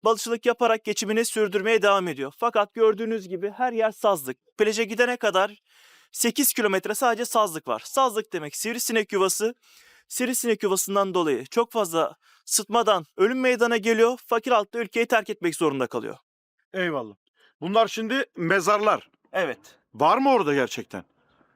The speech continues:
Speaker 1: İki bin dört yüz yıllık bir geçmişi var mezarların. Mezarların içinde şu an hiçbir şey yok.
Speaker 2: Evet.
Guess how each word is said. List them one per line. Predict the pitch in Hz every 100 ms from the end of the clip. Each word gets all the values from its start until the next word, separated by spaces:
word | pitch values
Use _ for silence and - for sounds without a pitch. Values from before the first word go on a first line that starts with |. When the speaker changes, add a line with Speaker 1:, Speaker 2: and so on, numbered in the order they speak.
| -
Speaker 1:
İki | - 233
bin | 254
dört | 269 262
yüz | 240 214
yıllık | 233 214 226 _
bir | 202
geçmişi | 220 214 220 247
var | 214
mezarların. | 185 190 190 185 196 214 247 _ _ _ _ _
Mezarların | 214 226 240 233 214
içinde | 214 226 196
şu | - 214
an | 208
hiçbir | 180 - 233
şey | - 220
yok. | 165 - - _
Speaker 2:
Evet. | 170 165 110